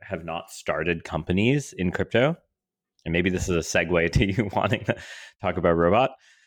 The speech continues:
but investors who have not started companies in crypto are kinda, like, bad at giving advice, mainly 'cause they're just, like, parroting advice from SaaS companies. And they don't even know it because they're like, "Oh, I work at big fund." And, "Oh, well, the thing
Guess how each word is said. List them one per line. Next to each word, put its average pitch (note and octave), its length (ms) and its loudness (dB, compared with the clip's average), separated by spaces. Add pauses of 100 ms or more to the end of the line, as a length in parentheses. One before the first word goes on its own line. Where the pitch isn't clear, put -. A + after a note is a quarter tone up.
(240)
but G2 180 6
investors A2 520 4
who B2+ 80 4
have G2 80 2
not F2+ 260 2 (120)
started E2+ 380 0
companies F2 320 -2
in D2+ 60 -6
crypto F2 260 0
are E2 140 4
kinda, E2 240 0
like, D#2 260 0
bad C#2+ 220 0
at C#2 100 -4
giving C2+ 240 -10
advice, - 500 -14 (760)
mainly A#2 280 4
'cause A2+ 160 2
they're G2 120 4
just, F2+ 180 0
like, F#2 140 0
parroting F2 460 2
advice D2 360 -2
from D2 200 -10 (340)
SaaS - 440 -4
companies. G#1 760 -10
And G2 200 0
they C3 100 6
don't D#3 160 6
even E3+ 240 4
know B2 200 6
it - 200 4
because F#2 200 -2
they're G2 160 4
like, F#2+ 260 2
"Oh, G#2+ 80 4
I G#2 100 4
work G#2+ 240 2
at G2+ 140 0
big G2 200 2
fund." F2+ 480 0
And, E2 160 -2 (300)
"Oh, C3+ 140 4
well, A2 300 4
the G2 220 4 (300)
thing D#3+ 240 0